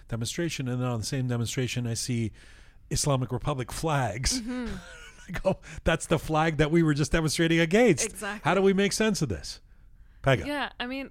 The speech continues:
Speaker 2: it's so funny that you say that. I have a very dear friend who is Palestinian, and we oftentimes, and actually we, we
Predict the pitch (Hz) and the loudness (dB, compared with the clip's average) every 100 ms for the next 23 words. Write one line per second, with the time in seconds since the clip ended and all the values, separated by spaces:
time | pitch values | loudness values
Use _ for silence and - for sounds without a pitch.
0 | - 233 - 269 254 247 262 233 202 190 | -12 -12 -8 -8 -6 -8 -8 -8 -10 -12
1 | 202 190 175 - 202 226 226 202 180 - | -12 -12 -12 -10 -10 -8 -8 -8 -10 -14
2 | - 180 185 214 226 214 175 208 196 185 | -20 -16 -10 -6 -6 -8 -10 -10 -10 -10
3 | - 185 170 170 185 185 - 180 160 - | -14 -16 -16 -16 -16 -16 -14 -14 -14 -14
4 | 185 - - 196 - - - - 214 220 | -16 -16 -18 -20 -20 -20 -20 -14 -10 -8
5 | 220 208 214 214 226 220 214 202 180 214 | -8 -6 -6 -8 -10 -10 -10 -10 -10 -10
6 | 254 233 190 220 220 180 214 214 | -8 -10 -10 -10 -10 -10 -12 -12